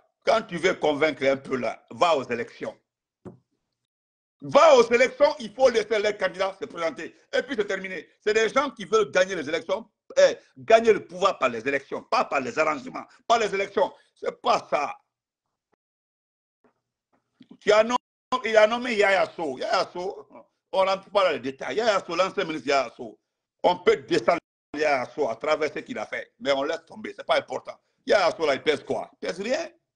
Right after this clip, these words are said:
Il pèse rien, Yaya Sow pèse quoi ? Rien. Les gens qui sont puissants en Moyenne-Guinée, il m'a dit, Olma Folo, tu n'es pas allé voir les vrais, les vrais hommes de la basse-côte,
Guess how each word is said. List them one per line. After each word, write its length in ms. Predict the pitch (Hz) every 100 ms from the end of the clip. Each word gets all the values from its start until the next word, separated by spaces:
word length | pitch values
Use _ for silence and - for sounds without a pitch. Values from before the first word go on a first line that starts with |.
| _ -
Il 160 | 349 -
pèse 200 | 294 277
rien, 240 | 320 554 679 -
Yaya 640 | 294 220 _ _ 196 180
Sow 120 | 196
pèse 260 | - 175 -
quoi ? 280 | - 139 -
Rien. 240 | - 320 622 - _ _ _ _ _ _ _ _ _ _ _ _ _ _ _ _ _ _ _
Les 300 | - 208 247
gens 240 | 214 285 311
qui 180 | 277 -
sont 200 | 214 208
puissants 440 | - 247 - 226
en 120 | 180
Moyenne-Guinée, 560 | 165 202 170 165 160 135
il 100 | -
m'a 120 | 214
dit, 100 | 220
Olma 240 | 214 160 147
Folo, 380 | 160 143 - _ _ _ _ _ _ -
tu 100 | 233
n'es 140 | 240
pas 320 | 233 302 277
allé 240 | 247 247 247 180 _ _ -
voir 180 | 220 214
les 160 | 180
vrais, 460 | 143 170 220 143 113
les 160 | 120 151
vrais 380 | 127 165 202 147
hommes 160 | 160
de 60 | 127
la 80 | 113
basse-côte, 500 | - - 131 -